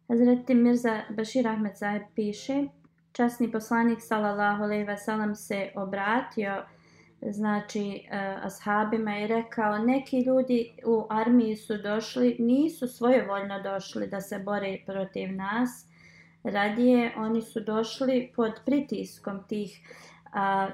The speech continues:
znači, e, poglavica i slično.' Također postoje ljudi u ovoj armiji koji su došli da se bore protiv nas.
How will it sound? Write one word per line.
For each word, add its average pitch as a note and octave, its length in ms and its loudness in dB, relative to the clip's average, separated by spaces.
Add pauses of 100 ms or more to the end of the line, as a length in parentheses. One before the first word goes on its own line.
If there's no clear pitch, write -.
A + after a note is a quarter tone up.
(100)
znači, G3 880 -6
e, F#3+ 280 -4
poglavica F#3+ 920 0 (680)
i G#3 380 -2
slično.' C4+ 840 0 (1800)
Također B3 600 4
postoje B3 400 4
ljudi B3 300 6
u A#3+ 80 4
ovoj A#3+ 280 4
armiji A#3+ 320 6
koji A3 220 -2
su G#3+ 140 -14
došli A#3 340 0
da A3 100 -2
se A3 180 -4
bore A#3 360 2
protiv A3 380 -2
nas. A3+ 380 0